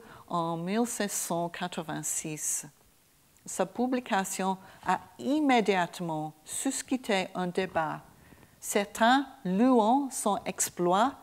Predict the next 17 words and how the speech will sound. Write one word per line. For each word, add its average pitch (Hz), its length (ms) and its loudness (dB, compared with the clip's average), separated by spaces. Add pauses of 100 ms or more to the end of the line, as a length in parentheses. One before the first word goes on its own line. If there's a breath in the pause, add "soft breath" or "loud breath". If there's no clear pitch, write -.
(320 loud breath)
de 185 80 2
ramener 208 640 6
le 175 160 -2
poème 202 400 4
latin 180 640 0 (460 loud breath)
dans 202 220 4
le 185 160 2
patrimoine 175 800 2
russe, 202 500 2 (920 loud breath)
tandis 233 400 6
que 226 100 0
d'autres 214 800 6
ont 180 180 0
critiqué 208 800 -2
son 175 260 -4
style 240 600 2 (100)
pédant 185 580 2